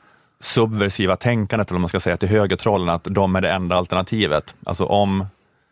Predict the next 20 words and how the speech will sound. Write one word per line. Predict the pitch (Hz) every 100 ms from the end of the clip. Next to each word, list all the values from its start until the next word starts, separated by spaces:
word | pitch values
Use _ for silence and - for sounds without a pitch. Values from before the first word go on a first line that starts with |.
| _
om | 110 104
till | 104
exempel | 101 90 -
kultursidan | 101 - 113 98 113 98
ser | - 87
det | 90
som | 95 90
sin | - 107
uppgift | 113 - 101 -
att | 87
bara | 90 87 90
fortsätta | - 113 98 - 107 - 95 90 - _
försvara | - 92 95 87
segrarna | 92 113 101 98 101 87 90
de | 87 85
vann | 85 82 87 87
nittonhundrasextioåtta | 95 - 87 85 90 - 101 98 - - - _
igen | - 92 92 87 90 -
och | 90 -
igen. | 101 90 -